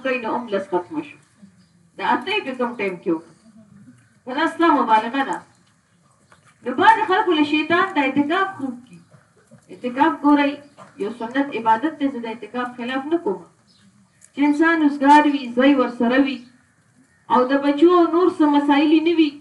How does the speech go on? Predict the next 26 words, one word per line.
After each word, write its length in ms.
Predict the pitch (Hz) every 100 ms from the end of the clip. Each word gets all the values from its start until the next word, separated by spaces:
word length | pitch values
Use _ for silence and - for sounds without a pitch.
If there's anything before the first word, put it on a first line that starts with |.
| _
ځکه 140 | 349 381
اعتکاف 440 | 359 302 302 359 370 -
دا 80 | 294 285
مکمل 420 | 285 277 294 370 302
توجه 340 | 269 269 349 359
سره 140 | 302 247
عبادت 360 | 233 254 359 403 -
کولي. 280 | 196 170 170 _ _ _
نو 40 | -
چې 80 | 277
دا 80 | 294 294
بنده 220 | 294 320 330
پکې 200 | 311 285 285
بار 140 | 311 294
دننه 240 | 285 277 277
کېږي 200 | 302 311
او 80 | 285 277
چې 60 | 254
ژوند 140 | 285 254
ټوکرای 300 | 247 277 277 285
پکې 160 | 247 233
ګنډي 260 | 226 269 269
نو، 60 | 247 - _ _ - - - -
هغه 420 | 254 - 381 302 285
خو 100 | 269
بیا 120 | 247